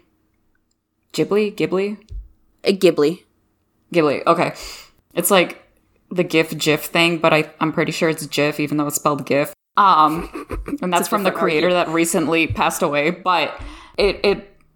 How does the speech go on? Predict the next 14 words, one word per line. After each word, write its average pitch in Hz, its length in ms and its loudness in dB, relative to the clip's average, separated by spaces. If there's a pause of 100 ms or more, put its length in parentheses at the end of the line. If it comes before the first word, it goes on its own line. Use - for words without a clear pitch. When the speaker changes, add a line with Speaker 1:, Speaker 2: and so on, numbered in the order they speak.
Speaker 1:
brings 226 280 2
an 247 140 4
interesting 208 680 0
kind 196 200 0
of 190 120 -8
perspective 196 580 0
about 156 560 2 (1120)
industrialization 175 1300 2
and 175 240 -2
then 156 160 0
Speaker 2:
Mm. - 20 0
Speaker 1:
nature 175 760 0 (840)
and 147 460 0 (580)
when 160 560 0